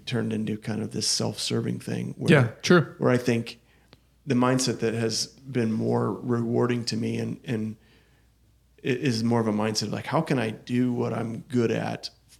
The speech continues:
Speaker 1: for more? How can I serve more people with
Speaker 2: Yeah,
Speaker 1: what
Speaker 2: that's
Speaker 1: I'm,
Speaker 2: awesome.
Speaker 1: with what I'm good at? And honestly, that's like when I first started, it was like, "Okay, stand-up comedy. I'm gonna start doing more stand-up." I hadn't done a lot of that.
Speaker 2: Yeah.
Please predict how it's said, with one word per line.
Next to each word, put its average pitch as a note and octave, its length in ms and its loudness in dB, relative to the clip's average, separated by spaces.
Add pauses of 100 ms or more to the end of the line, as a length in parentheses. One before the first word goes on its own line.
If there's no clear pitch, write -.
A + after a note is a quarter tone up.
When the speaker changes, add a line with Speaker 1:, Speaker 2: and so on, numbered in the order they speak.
(220)
Speaker 1:
for D3 480 6
more? B2 180 2
How B2+ 140 0
can D#3 80 2
I C#3 40 4
serve C#3 380 4
more B2 180 4
people A2+ 360 -2
with C#3 140 0
Speaker 2:
Yeah, C#3+ 100 10
Speaker 1:
what C3 100 12
Speaker 2:
that's C3+ 140 8
Speaker 1:
I'm, B2+ 60 10
Speaker 2:
awesome. B2 240 6
Speaker 1:
with A2 100 -2
what B2 100 0
I'm A#2 140 -4
good A#2 200 -4
at? G#2 300 -6 (320)
And F3 100 4
honestly, G3 320 6
that's F3 200 4
like D#3+ 160 2
when D#3+ 120 6
I D#3 80 6
first E3+ 260 4
started, E3+ 260 6
it C3 40 6
was B2+ 120 4
like, A#2+ 240 0
"Okay, G3 220 4
stand-up F3+ 380 2
comedy. F#3+ 320 0
I'm C3 120 0
gonna D#3 120 2
start C#3 260 0
doing C#3+ 200 4
more C#3 120 2
stand-up." D3 320 0
I A#2+ 40 -2
hadn't C#3 200 0
done C3+ 180 2
a F3 40 2
lot C#3 200 2
of A#2 80 -4
that. A2 260 -2
Speaker 2:
Yeah. A2 280 6